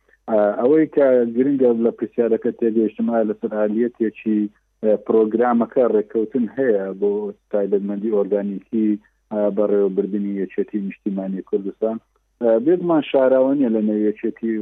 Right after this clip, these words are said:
خۆتان دەزانن یەکێتی زۆربەی شتەکانی لەسەر، ئە، سوسیال میدیا و لە میدیا و لە ڕاگەیاندنەکانی شەوە قسەی زۆری لەسەر دەکرێت و شتەکان،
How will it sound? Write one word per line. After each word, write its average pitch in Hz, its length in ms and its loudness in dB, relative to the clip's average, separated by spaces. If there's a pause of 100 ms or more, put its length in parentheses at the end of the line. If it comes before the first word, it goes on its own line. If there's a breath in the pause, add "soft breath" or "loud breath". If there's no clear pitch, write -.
خۆتان 110 340 -6
دەزانن 110 320 -4
یەکێتی 113 320 -10 (160)
زۆربەی 110 300 -6
شتەکانی 110 480 -6
لەسەر، 107 280 -4 (480)
ئە، 110 80 -2 (180)
سوسیال 110 460 0
میدیا 110 240 0
و 107 140 2
لە 104 140 2
میدیا 110 300 0
و 104 160 0
لە 104 80 0 (100)
ڕاگەیاندنەکانی 107 760 -2
شەوە 110 200 -2
قسەی 110 300 -6
زۆری 110 260 0
لەسەر 110 280 -4
دەکرێت 120 340 -4
و - 20 0 (220)
شتەکان، 120 380 -6